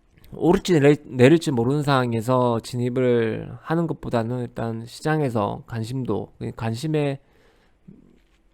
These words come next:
대상이, 그러니까 관심이 많아야지 이 종목이 거래량이 붙으면서 뭐 상승하는 구간을 만들어낼 수 있는 거고, 시장에 관심이 멀어지면 결국은, 어, 종목, 그러니까 섹터 전체가 일단 밀릴 수밖에 없는 거겠죠.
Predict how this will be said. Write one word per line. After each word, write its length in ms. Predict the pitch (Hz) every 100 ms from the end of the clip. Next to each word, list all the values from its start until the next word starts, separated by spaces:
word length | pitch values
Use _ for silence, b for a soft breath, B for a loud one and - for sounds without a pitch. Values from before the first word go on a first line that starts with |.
| - _ 107 -
대상이, 640 | 123 143 175 175 143 -
그러니까 440 | 117 117 107 143 - - -
관심이 400 | 131 131 190 190
많아야지 560 | 113 113 139 123 113 127
이 20 |
종목이 720 | 127 127 120 113 127 127 - -
거래량이 460 | 123 135 147 143 120
붙으면서 680 | 117 120 113 104 92 123 139 b b b
뭐 120 | - 117
상승하는 500 | 135 127 151 147 127
구간을 400 | 127 131 127 123
만들어낼 480 | 101 110 135 120
수 120 | 110 127
있는 180 | 117
거고, 380 | 113 107 123 120
시장에 340 | 123 - 170 175
관심이 300 | 120 127 160
멀어지면 500 | 120 135 160 151 123
결국은, 520 | 123 131 135 135 135 b b b b b
어, 120 | 113
종목, 380 | - 143 139 110
그러니까 200 | 123 120
섹터 320 | 190 185 175
전체가 400 | 139 139 170 160
일단 260 | 131 120 117
밀릴 180 | 123 151
수밖에 320 | 185 160 113
없는 240 | 107 123
거겠죠. 480 | 131 104 - -